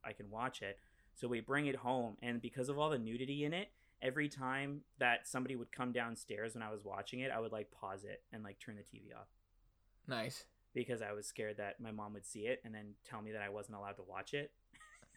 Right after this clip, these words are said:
Speaker 1: So I would just be like, "Okay, turn it off." Um, but I love Freddy versus Jason. It hasn't aged well.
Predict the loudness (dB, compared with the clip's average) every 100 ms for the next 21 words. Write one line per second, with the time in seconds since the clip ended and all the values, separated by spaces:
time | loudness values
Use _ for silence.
0 | -20 -10 2 2 2 -2 -6 -10 4 6
1 | 8 4 0 4 8 8 6 0 -18 -2
2 | 4 6 4 0 -6 -2 -2 -2 -6 -12
3 | -20 -20 -2 8 10 10 6 8 8 8
4 | 10 10 10 8 8 8 6 -4 -6 -6
5 | -6 -8 -10 2 6 6 6 4 4 2
6 | 0 -2 -2 -2